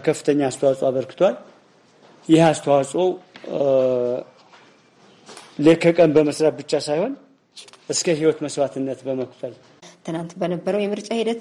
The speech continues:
Speaker 2: ጥቃቅን የሚባሉ ወንጀሎች የተፈጸሙ ቢሆንም ወዲያውኑ በቁጥጥር ስር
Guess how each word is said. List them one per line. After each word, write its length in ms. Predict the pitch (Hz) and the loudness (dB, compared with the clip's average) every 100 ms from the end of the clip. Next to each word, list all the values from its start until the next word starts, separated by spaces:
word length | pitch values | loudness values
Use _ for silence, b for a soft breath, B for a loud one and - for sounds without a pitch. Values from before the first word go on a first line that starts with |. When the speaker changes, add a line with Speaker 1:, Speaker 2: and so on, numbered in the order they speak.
| - | -10
Speaker 2:
ጥቃቅን 460 | - 160 160 180 | -8 -8 -6 -6
የሚባሉ 400 | 175 190 180 190 196 | -4 -6 -6 -4 -4
ወንጀሎች 480 | 196 196 202 208 | -4 -4 -4 -4
የተፈጸሙ 600 | 220 208 208 196 196 160 165 | -8 -10 -8 -8 -6 -8 -8
ቢሆንም 380 | 160 170 180 202 B B B | -8 -6 -4 -4 B B B
ወዲያውኑ 420 | 254 233 175 165 180 180 | 0 2 2 0 -6 -2
በቁጥጥር 520 | 196 196 175 - - | -4 -2 -8 -8 -10
ስር 220 | - 175 | -8 -8